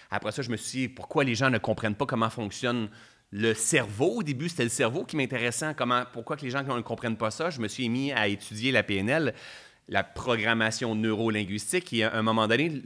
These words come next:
dans le temps de ce parcours de coaching-là,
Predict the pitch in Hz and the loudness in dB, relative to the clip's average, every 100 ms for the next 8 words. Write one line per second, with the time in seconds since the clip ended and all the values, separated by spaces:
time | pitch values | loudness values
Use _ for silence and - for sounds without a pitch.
0 | 117 104 - - - 107 101 98 127 127 | -10 -10 -14 -20 -2 0 0 2 2 2
1 | 107 101 - - 123 113 104 104 - 101 | 2 0 0 -2 -2 0 0 -2 -2 -2
2 | 101 143 190 | 2 2 0